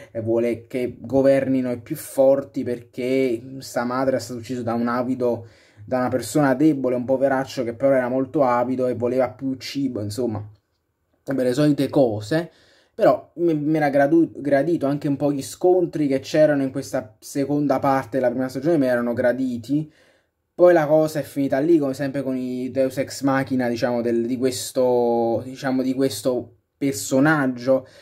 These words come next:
ma anche il rapporto tra Abyss e Abel comunque non era male in questo anime, diciamo, tra il, il cattivo principale e il braccio destro del cattivo, quindi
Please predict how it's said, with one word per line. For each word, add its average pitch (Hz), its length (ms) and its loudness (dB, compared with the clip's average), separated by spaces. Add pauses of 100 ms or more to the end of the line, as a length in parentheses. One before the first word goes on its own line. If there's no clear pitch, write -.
(100)
ma 127 120 -10
anche 120 120 -8
il 120 80 0
rapporto 151 400 2
tra 131 140 2
Abyss 131 320 -2
e 139 40 4
Abel 135 600 2
comunque 127 480 -6
non 131 180 -4
era 120 140 -4
male 127 480 0
in 120 120 -2
questo 123 360 -6
anime, 123 300 0
diciamo, 123 260 -2
tra 120 340 0
il, 123 720 -2
il 131 140 -12
cattivo 151 600 2
principale 143 680 0
e - 20 0
il 127 60 -2
braccio 131 400 -2
destro 123 440 -2
del 117 160 -4
cattivo, 139 600 0
quindi 120 400 -4